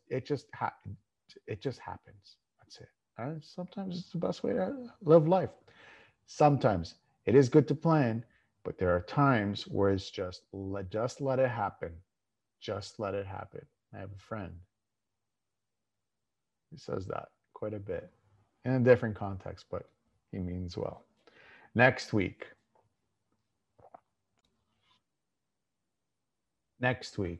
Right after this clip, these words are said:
Next week, we are gonna be talking about the intro to July. We are already in July. Uh, it's kinda, July happened towards the, uh, towards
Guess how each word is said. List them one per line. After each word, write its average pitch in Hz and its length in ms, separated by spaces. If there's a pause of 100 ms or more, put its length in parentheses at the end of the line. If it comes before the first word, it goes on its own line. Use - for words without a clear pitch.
Next 127 440
week, 147 260
we 131 180
are 127 140
gonna 120 300
be 113 180
talking 117 540
about 104 320
the 107 140
intro 131 540 (160)
to 110 360
July. 90 440 (140)
We 131 200
are 127 200
already 98 380
in 87 140
July. 107 520 (720)
Uh, 104 640
it's 95 120 (100)
kinda, 107 340 (1400)
July 101 320
happened 98 400
towards 98 300
the, 98 120
uh, 92 380 (100)
towards 104 460